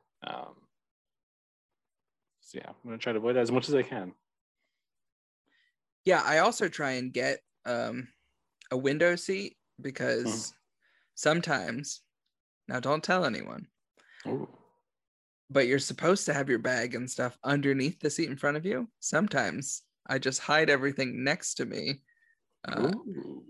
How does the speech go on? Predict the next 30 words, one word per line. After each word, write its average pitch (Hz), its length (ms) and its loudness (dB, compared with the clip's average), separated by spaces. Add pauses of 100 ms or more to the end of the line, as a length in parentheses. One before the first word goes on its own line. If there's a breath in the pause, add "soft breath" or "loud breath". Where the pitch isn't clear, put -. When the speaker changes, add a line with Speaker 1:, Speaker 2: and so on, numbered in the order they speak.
(180)
Speaker 2:
and 127 180 2
then 127 180 4
I 87 120 2
usually 147 300 4
travel 135 360 4
with 139 160 0
a 139 60 -6
coat, - 380 0
so 131 120 -2
I 131 40 0
just 135 180 -6
kinda, 139 140 0
like, 117 140 0
put 117 120 -2
my 107 120 -2
coat 127 240 2
over 151 180 4
it, 180 160 6
and 127 100 -2
I 127 100 -2
think 127 260 -4
I 123 60 0
just 131 240 -4
have 117 180 -2
my 127 140 0
coat, 139 280 0
like, 151 160 2
on 143 120 2
my 135 100 4
lap. 135 280 0